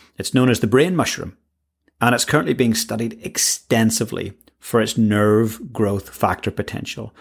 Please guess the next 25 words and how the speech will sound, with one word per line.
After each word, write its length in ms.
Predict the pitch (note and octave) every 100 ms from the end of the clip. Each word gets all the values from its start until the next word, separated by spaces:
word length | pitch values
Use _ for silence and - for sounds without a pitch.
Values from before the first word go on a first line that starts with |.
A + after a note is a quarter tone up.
| - - _ -
as 160 | A2+
a 20 | A2+
means 720 | A2+ A#2 C3 A#2 F#2+ - - _ - _ _
to 240 | - - B2+
ease 200 | C3 A#2+
the 100 | A2+
symptoms 680 | - G#2 G2 G#2 G2+ - - -
of 200 | G2+ G2+
Alzheimer's 760 | G#2 G#2+ - A#2 C3 - - - _ _ _
and 120 | G#2+ -
for 100 | G2+
treating 440 | - A#2 A2+ -
inflammation 920 | A2+ A2+ A2+ A2+ G2 F#2 - G2 G2 -
in 80 | -
the 60 | F#2+
body. 320 | F#2 F#2 F#2+ - - A#2+
Now, 60 |
look, 160 | B2+ B2+
the 40 |
thing 220 | B2 D3+
I 40 | D3+
love 200 | A2+ G#2
about 220 | G#2+ G#2
these 120 | G2+
products, 540 | - G2 G2+ - -